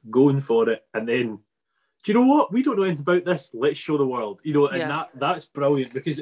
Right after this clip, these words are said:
Speaker 1: that, that's, I said at the start, this podcast is to try and get people into farming.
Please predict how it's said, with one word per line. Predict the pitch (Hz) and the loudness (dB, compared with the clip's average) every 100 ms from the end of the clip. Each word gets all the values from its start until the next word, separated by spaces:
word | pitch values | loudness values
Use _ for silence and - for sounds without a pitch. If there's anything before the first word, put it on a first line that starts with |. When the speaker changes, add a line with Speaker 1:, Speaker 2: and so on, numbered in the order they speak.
| 160 | -8
Speaker 1:
that, | - - | -8 -4
that's, | 170 - - - _ _ | -4 -4 -8 -12 _ _
I | 123 | -12
said | - 143 | 0 0
at | 143 | 0
the | 131 | -6
start, | - 110 110 | -8 -8 -6
this | 123 - | -10 -8
podcast | 127 113 113 104 - | -6 -6 -6 -8 -10
is | - | -14
to | - | -8
try | 117 110 | -4 -2
and | 107 | 0
get | 107 | -2
people | 127 120 117 | -2 -4 -2
into | 110 - | -2 -4
farming. | 110 104 107 101 | -6 -4 -4 -10